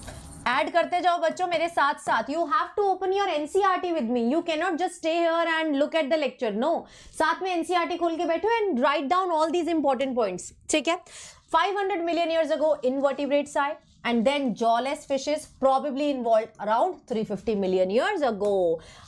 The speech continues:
आगे कर लो, थ्री फिफ्टी एम वाई ए। एम वाई ए is not Maya, it is million years ago, है ना बच्चे? कुछ इसको क्या बोलते हैं? माया।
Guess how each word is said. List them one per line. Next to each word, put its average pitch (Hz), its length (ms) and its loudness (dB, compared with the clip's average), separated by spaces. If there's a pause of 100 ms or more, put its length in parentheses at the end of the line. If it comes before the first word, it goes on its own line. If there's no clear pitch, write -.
(100)
आगे 220 300 2
कर 254 200 0
लो, 277 300 4 (120)
थ्री 233 240 -2
फिफ्टी 233 540 -2
एम 277 220 0
वाई 277 180 2
ए। 285 400 0 (300)
एम 269 240 0
वाई 262 180 2
ए 254 240 0
is 233 80 -6
not 262 280 0 (140)
Maya, 220 340 4 (440)
it 247 100 0
is 285 220 4
million 320 560 2
years 277 320 0
ago, 208 280 2
है 254 120 0
ना 392 160 0 (280)
बच्चे? 285 280 2
कुछ 339 220 0 (120)
इसको 311 260 -2
क्या 311 260 2
बोलते 320 300 0
हैं? 415 140 0 (300)
माया। 269 420 2